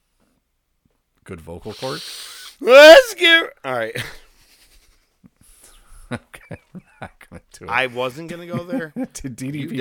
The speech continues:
Speaker 1: versus Hogan, non-title match.
Speaker 2: I'm saying
Speaker 1: things you shouldn't say.
Speaker 2: Probably. <laughs>
Speaker 1: It's the wars, after all.
Speaker 2: Isn't it kinda like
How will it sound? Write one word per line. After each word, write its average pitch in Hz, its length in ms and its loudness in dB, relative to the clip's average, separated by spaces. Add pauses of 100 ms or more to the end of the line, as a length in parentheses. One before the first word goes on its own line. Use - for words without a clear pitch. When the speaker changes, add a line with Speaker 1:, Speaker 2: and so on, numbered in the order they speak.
Speaker 1:
versus 104 160 -10
Hogan, 98 380 -8 (280)
non-title 101 480 -8
match. 80 300 -12 (800)
Speaker 2:
I'm 101 120 -18
saying 139 840 -10 (1000)
Speaker 1:
things 104 240 -10
you 92 60 -12
shouldn't 87 300 -14
say. 85 260 -18 (1300)
Speaker 2:
Probably. - 260 -18 (340)
<laughs> 196 80 -6 (1900)
Speaker 1:
It's - 160 -16
the 101 120 -8
wars, 104 280 -6
after 87 380 -10
all. 92 300 -12 (2750)
Speaker 2:
Isn't 254 320 -4
it 285 120 -6
kinda 208 400 -4
like 190 440 -2